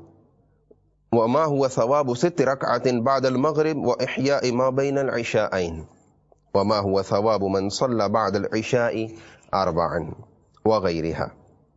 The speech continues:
وكما معلوم لديكم، أولا نسمع الصلاة على رسوله الكريم، على النبي الكريم صلى الله تعالى عليه وآله وسلم، وإليكم حديث.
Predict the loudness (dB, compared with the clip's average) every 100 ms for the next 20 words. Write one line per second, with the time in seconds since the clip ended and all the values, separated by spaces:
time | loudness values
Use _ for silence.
0 | _ -4 -2 0 0 0 0 0 -2 0
1 | 0 0 -2 -4 -4 -10 -20 -20 _ _
2 | _ _ -2 0 2 0 2 0 -2 0
3 | 0 0 -2 -6 -14 -20 _ _ _ _
4 | -4 0 0 2 2 0 -4 -12 -20 _
5 | _ 0 2 2 0 0 0 -2 0 0
6 | 0 0 -2 -4 -12 -20 _ _ -4 -2
7 | 0 0 0 0 -2 0 0 0 0 -2
8 | -2 -2 0 0 0 -2 -2 0 0 -2
9 | -2 -4 -2 -2 0 0 0 -2 -2 -2
10 | 0 0 -2 -6 -16 -20 -2 -2 0 0
11 | 0 -2 -2 -2 -4 -8 -8 -4 -2 -4
12 | -6